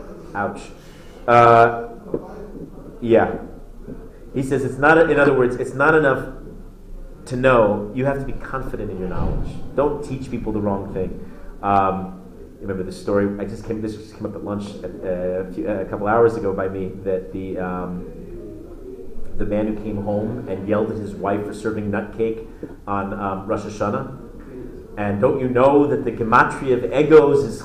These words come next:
chet, is sin, and you can't. We don't eat. We don't eat. Um, you know, we don't. We don't have anything to do with sin on, on Yontif. And he screamed at his wife. And of course, what he forgets is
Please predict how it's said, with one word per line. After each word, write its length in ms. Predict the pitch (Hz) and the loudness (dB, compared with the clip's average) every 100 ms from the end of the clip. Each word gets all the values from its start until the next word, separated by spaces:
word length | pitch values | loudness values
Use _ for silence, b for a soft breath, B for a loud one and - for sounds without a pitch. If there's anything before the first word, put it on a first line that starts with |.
| - | 2
chet, 280 | 151 147 | 2 2
is 120 | - - | -2 -6
sin, 460 | - 156 165 160 | 2 4 4 2
and 100 | 147 | -2
you 60 | 107 | -4
can't. 180 | - 117 | -2 0
We 80 | |
don't 160 | 120 151 | 4 4
eat. 360 | 139 - - - | 2 -6 -10 -8
We 80 | |
don't 260 | 120 139 139 | 0 2 4
eat. 220 | 131 127 | 2 0
Um, 520 | 127 117 117 113 113 131 | 0 2 2 -2 -6 -6
you 80 | |
know, 80 | 110 | -4
we 100 | 104 | -2
don't. 200 | 110 127 | -2 -2
We 100 | 120 | -2
don't 220 | 117 123 | -2 -2
have 140 | 113 110 | -2 -2
anything 240 | 143 151 | -2 0
to 40 | 139 | 0
do 80 | |
with 160 | 131 127 | 0 0
sin 180 | 151 151 | 2 2
on, 220 | 135 123 | 2 -2
on 180 | 110 110 | -4 0
Yontif. 320 | 156 175 156 | 2 2 0
And 120 | 110 | -2
he 60 | 98 | -6
screamed 280 | - 131 131 | -8 -6 -4
at 60 | 117 | -2
his 120 | 107 | -2
wife. 280 | 110 131 - - B B B | 0 2 0 -4 B B B
And 80 | 110 | -6
of 100 | 107 | 0
course, 500 | 120 113 - - - - | 2 2 0 -8 -12 -8
what 120 | 107 | -8
he 60 | |
forgets 480 | 101 110 117 131 131 | -6 -2 4 4 4
is 340 | 120 107 - | -2 -4 -6